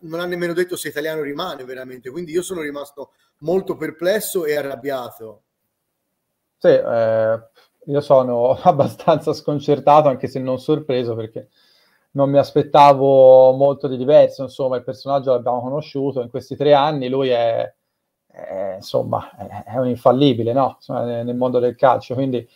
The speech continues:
Speaker 2: sappiamo che, che naturalmente tutto ciò che gira intorno alla Fiorentina è, è il male, no? È il negativo. Eh, siamo fortunati
Speaker 1: Siamo
Speaker 2: ad
Speaker 1: buoni
Speaker 2: avere
Speaker 1: solo noi.
Speaker 2: un club che ci ha portato al settimo posto, che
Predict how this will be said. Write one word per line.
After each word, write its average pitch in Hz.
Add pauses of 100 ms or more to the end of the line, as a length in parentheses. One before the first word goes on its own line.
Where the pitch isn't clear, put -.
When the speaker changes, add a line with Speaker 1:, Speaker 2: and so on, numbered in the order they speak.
(460)
Speaker 2:
sappiamo 139
che, 127
che 135
naturalmente 139
tutto 156
ciò 143
che 139
gira 143
intorno 139
alla 135
Fiorentina 135
è, 120 (300)
è 143
il 127
male, 135
no? 139
È 139
il 123
negativo. 127
Eh, 117 (800)
siamo 175
fortunati 147
Speaker 1:
Siamo 160
Speaker 2:
ad 156
Speaker 1:
buoni 185
Speaker 2:
avere 170
Speaker 1:
solo 160
noi. 117 (540)
Speaker 2:
un 135
club 131
che 127
ci -
ha 123
portato 123
al 120
settimo 127
posto, 143
che 123